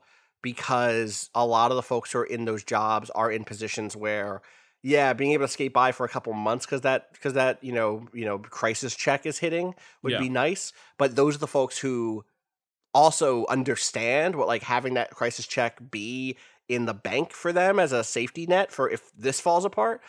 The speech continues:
Speaker 1: is, like,
Speaker 2: Yeah.
Speaker 1: I don't know. I, I think a lot about, I think a lot about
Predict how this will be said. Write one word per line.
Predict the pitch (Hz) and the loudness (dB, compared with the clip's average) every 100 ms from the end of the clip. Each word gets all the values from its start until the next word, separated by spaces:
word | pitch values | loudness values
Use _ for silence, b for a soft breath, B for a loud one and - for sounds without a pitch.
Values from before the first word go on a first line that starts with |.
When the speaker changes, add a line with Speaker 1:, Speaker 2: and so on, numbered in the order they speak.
| B B - | B B -2
Speaker 1:
is, | 151 131 | 0 0
like, | 123 117 120 | 0 0 -2
Speaker 2:
Yeah. | 104 80 - - | -8 -10 -6 2
Speaker 1:
I | 185 | 4
don't | 165 | 4
know. | 98 | 4
I, | 143 - | 2 2
I | |
think | 170 190 | 4 4
a | 165 | 8
lot | 151 156 | 8 8
about, | 147 139 - | 6 4 0
I | 135 | 0
think | 139 151 | 2 2
a | |
lot | 139 135 | 4 4
about | 135 135 123 117 | 4 4 4 2